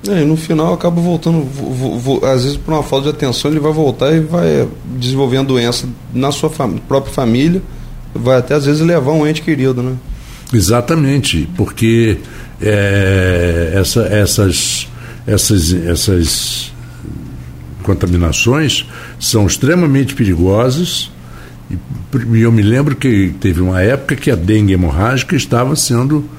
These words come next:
Speaker 2: cuidada com muita atenção porque estava dando óbito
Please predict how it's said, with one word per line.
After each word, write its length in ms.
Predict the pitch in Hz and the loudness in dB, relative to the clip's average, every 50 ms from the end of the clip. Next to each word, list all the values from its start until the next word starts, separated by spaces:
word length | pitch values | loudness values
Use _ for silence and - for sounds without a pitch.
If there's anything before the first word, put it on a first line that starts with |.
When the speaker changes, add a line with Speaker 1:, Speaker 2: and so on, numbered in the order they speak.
| - - - - - - - - - - - - - - - - 98 98 98 98 101 - - - - - - | -18 -18 -18 -18 -18 -18 -18 -18 -18 -18 -18 -18 -18 -16 -6 -2 -2 0 0 -2 -4 -8 -14 -16 -18 -10 -2
Speaker 2:
cuidada 360 | - 117 101 90 113 123 123 | 0 2 2 4 2 2 2
com 80 | 113 107 | 2 4
muita 540 | 131 120 113 120 131 139 151 160 151 156 - | 4 4 6 6 6 6 4 4 4 2 0
atenção 480 | 123 - 107 90 80 - - 127 135 | 0 0 0 0 0 0 0 0 0
porque 200 | 127 131 131 - | 0 -2 -2 -4
estava 560 | 135 120 - - - 110 110 117 131 147 160 165 156 - - - - - - - - - - - - - - - | -2 -4 -2 -2 0 0 0 0 0 -2 -4 -4 -6 -12 -14 -16 -18 -18 -18 -16 -16 -18 -18 -18 -18 -18 -14 -6
dando 460 | - 95 90 101 107 110 113 131 156 143 | -4 0 2 4 4 4 4 4 4 4
óbito 560 | 107 107 113 117 123 135 131 135 - 175 | 4 4 2 2 2 0 0 0 -2 -2